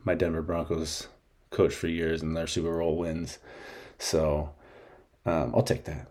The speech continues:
<clears throat> Um, so now I just wanna move into these questions I got.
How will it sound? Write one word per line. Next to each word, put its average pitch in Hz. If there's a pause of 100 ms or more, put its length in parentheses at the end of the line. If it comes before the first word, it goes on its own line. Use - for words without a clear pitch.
(160)
<clears throat> -
Um, 92 (1900)
so -
now 98
I 98
just 92
wanna 101
move 90
into 87
these 80
questions 107
I 80
got. 80